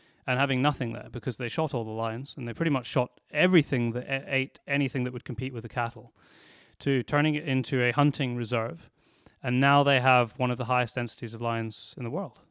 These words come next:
because people come in, they pay to go and hunt it, and then that money goes back into protecting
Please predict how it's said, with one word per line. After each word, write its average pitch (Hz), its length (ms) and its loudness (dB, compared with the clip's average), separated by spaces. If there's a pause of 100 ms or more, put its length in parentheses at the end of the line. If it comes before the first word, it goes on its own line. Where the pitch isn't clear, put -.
(680)
because 123 260 -2
people 147 360 2
come 127 240 0
in, 127 240 -2 (580)
they 127 160 0
pay 151 240 2
to 147 140 -4
go 135 180 4
and 123 240 2
hunt 120 240 -2
it, 127 160 -4
and 127 160 -4
then 127 140 0
that 127 160 0
money 127 260 2
goes 117 180 0
back 120 280 -2
into 113 280 -8
protecting 113 760 -8